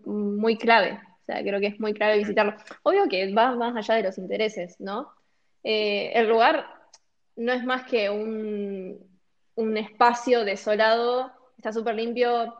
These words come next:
Speaker 1: o sea, como que no te causa impresión como genera realmente Auschwitz, pero al mismo tiempo es como, wow, o sea, lo que decía Meli, fuimos en
Speaker 2: No.
Speaker 1: enero y en febrero, fuimos en enero y en febrero y era un frío pelado, o sea, a mí me nevó,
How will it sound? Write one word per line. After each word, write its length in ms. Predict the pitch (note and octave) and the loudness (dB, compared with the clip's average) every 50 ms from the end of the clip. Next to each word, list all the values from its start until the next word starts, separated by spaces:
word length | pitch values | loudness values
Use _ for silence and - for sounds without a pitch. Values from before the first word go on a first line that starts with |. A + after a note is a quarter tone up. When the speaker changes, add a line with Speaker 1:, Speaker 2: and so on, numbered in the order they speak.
| - - | -20 -20
Speaker 1:
o 40 | G#3+ | -12
sea, 200 | - A3 G#3 G3 | -8 -6 -6 -6
como 160 | - G3+ G#3 G3+ | -8 -8 -6 -6
que 80 | G#3+ G#3+ | -4 -2
no 180 | A3+ B3+ B3+ | -2 -2 -2
te 180 | C#4 C4 A#3 - | -2 -4 -2 0
causa 360 | B3+ B3 B3+ C4 B3+ - A#3 | 2 2 2 2 0 -4 -8
impresión 520 | G#3 G3 G3+ G3+ G#3+ G#3 - G#3+ G#3+ G#3+ | -8 -8 -8 -10 -10 -10 -10 -10 -10 -8
como 380 | G3+ G#3 G3 G3 G3 F#3+ G3 G3+ | -8 -8 -8 -8 -10 -10 -12 -12
genera 320 | - G3 G3 G3+ G3+ G3+ | -12 -8 -6 -2 -2 0
realmente 380 | G3+ G3+ G3 G3 G#3 G#3 G3 G3 | 0 -2 -2 -4 -4 -2 0 0
Auschwitz, 440 | G3 G3+ - - G#3 G#3 G#3 - - _ _ _ _ _ _ _ _ _ _ _ _ _ _ _ _ _ _ _ _ _ _ _ | 0 0 -2 -2 -4 -4 -4 -6 -14 _ _ _ _ _ _ _ _ _ _ _ _ _ _ _ _ _ _ _ _ _ _ _
pero 140 | - A#3 A#3 | 0 2 2
al 80 | A3+ A3+ | 2 2
mismo 260 | A#3+ A#3 A#3 C4 A#3+ | 0 -2 -2 -4 -2
tiempo 240 | B3 A#3+ A#3+ A#3+ B3+ | 0 -2 -2 -2 -4
es 80 | A3+ | -8
como, 340 | - - A3 A3 A3 G#3 F#3+ | -6 -6 -6 -4 -4 -6 -6
wow, 340 | - G3+ G3+ G#3 G#3 G#3 G3+ - | -6 -4 -2 0 2 2 4 2
o 100 | - A3 | 2 2
sea, 260 | A#3+ A3 G#3+ G3+ F#3+ - | 4 4 4 4 4 2
lo 160 | - G#3 G#3+ | -2 -2 0
que 60 | G3+ G3+ | 0 0
decía 220 | G#3 - A#3+ A#3 | 0 0 0 0
Meli, 260 | A#3+ A#3+ A#3 A3+ G3+ | 2 2 2 0 -2
fuimos 300 | G#3 - A#3 A#3 A3+ - | -2 -2 -4 -4 -4 -4
en 100 | A3 F3+ | 0 2
Speaker 2:
No. 80 | F3 E3+ | 2 2
Speaker 1:
enero 280 | G3+ G#3 G#3+ G#3+ A3 G#3+ | 2 0 0 0 2 2
y 80 | G#3 | 4
en 120 | G3+ G#3+ A3 | 4 4 4
febrero, 680 | A3 G#3 G3+ G3+ G3 G3+ G3+ F#3+ F#3+ F#3+ G3+ A#3 C4 _ _ _ _ _ _ _ _ _ _ _ _ _ _ _ _ _ _ _ _ - _ | 4 2 2 2 2 2 0 0 -2 -2 -2 -4 -10 _ _ _ _ _ _ _ _ _ _ _ _ _ _ _ _ _ _ _ _ -20 _
fuimos 280 | - B3 A#3+ B3 A#3 - | -4 -2 -2 -2 0 0
en 80 | A3 G#3 | 0 0
enero 160 | G#3+ A3 A#3+ | 2 2 2
y 20 | A#3 | 2
en 60 | A3+ | 0
febrero 380 | A3+ A3+ G#3+ G#3+ A3 A3 A3+ A3+ | 0 0 2 4 4 4 4 4
y 140 | A3 G#3 G#3+ | 4 2 2
era 240 | G#3 A3 G#3+ G#3 G3+ | 2 2 2 2 0
un 220 | G#3+ G#3+ G#3+ G#3 | -2 -4 -6 -8
frío 460 | - - A3+ A#3 B3+ C4 B3 - - | -2 -2 0 2 4 2 2 2 0
pelado, 760 | - G#3 F#3 G3 F#3+ G#3 A3+ A#3 A3 G3+ F#3+ F#3+ G3 G#3 A3+ | -6 -6 -6 -2 2 2 4 4 2 0 -2 -2 -4 -6 -8
o 360 | B3 - _ _ _ _ _ | -10 -16 _ _ _ _ _
sea, 360 | _ G#3 F#3+ F#3 F#3 - - G3 | _ -8 -8 -8 -8 -8 -8 -8
a 40 | |
mí 120 | G#3+ B3+ D4 | -6 -4 -4
me 120 | D4+ C4 | -2 -4
nevó, 640 | A#3 F3 - - F#3+ A3 A#3+ A3 G#3 - - _ | -4 -6 -8 -8 -6 -4 -4 -4 -6 -10 -20 _